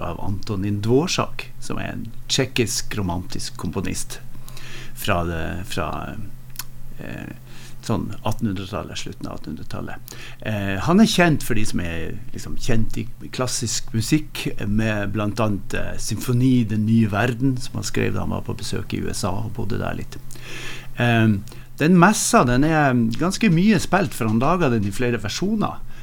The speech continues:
Faktisk med harmonium og kontrabass og, og med orgel og med orkester. To versjoner med orkester, faktisk. Så det, det er jo et, for meg, et tegn på at den har blitt mye brukt.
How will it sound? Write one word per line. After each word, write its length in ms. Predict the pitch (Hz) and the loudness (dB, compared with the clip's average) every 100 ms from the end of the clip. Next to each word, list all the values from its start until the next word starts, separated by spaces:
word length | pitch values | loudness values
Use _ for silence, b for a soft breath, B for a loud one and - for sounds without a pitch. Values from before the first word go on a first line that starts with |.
| B | B
Faktisk 500 | 139 - 123 - - - | -6 -6 -6 -6 -10 -8
med 140 | 113 113 | -6 -4
harmonium 800 | 113 110 127 135 127 113 95 | 0 2 6 6 6 6 4
og 100 | 92 | -2
kontrabass 760 | - 110 107 117 110 104 - - | -2 -2 -2 -2 -2 -4 -6 -6
og, 260 | 104 95 92 B B B - | -6 -4 -6 B B B 0
og 80 | 123 | 2
med 220 | 131 123 - | 2 0 -2
orgel 600 | 123 135 135 160 165 156 | -2 0 2 4 4 2
og 140 | - 131 | 0 2
med 160 | 127 | 2
orkester. 680 | 110 - - 113 - - 78 - | 2 -2 -4 -4 -4 -8 -10 -8
To 180 | - 190 196 | -4 -2 0
versjoner 420 | 117 120 110 107 | -2 0 0 0
med 140 | 92 | -2
orkester, 500 | - - 113 - - | -2 -4 -4 -6 -6
faktisk. 560 | - - - - - - B B | -4 -4 -4 -8 -12 -10 B B
Så 160 | - 135 | -6 -2
det, 280 | 151 165 - - - | 2 2 0 -6 -8
det 280 | 123 151 170 | -2 2 4
er 140 | 165 | 4
jo 160 | 147 120 | 6 4
et, 120 | 113 | 2
for 160 | - 120 | 0 2
meg, 300 | 113 120 110 | 4 6 6
et 100 | - | 6
tegn 280 | 123 123 113 | 4 2 0
på 140 | - | -4
at 80 | 98 | -4
den 160 | 104 98 | -4 -2
har 80 | 104 | -2
blitt 240 | 87 - | -2 2
mye 160 | 110 98 | 2 2
brukt. 520 | 87 - - - | 2 2 0 -4